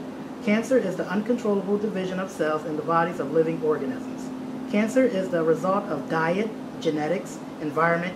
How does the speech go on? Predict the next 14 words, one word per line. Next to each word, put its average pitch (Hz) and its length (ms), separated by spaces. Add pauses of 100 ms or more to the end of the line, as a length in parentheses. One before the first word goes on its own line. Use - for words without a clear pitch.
and 156 180
behavior. 151 500 (400)
Unfortunately, 175 800 (380)
cancer 233 300
can 220 180
develop 180 400
in 156 120
just 190 240
about 165 260
any 190 220
organ 170 260
of 147 140
the 143 40
body. 139 320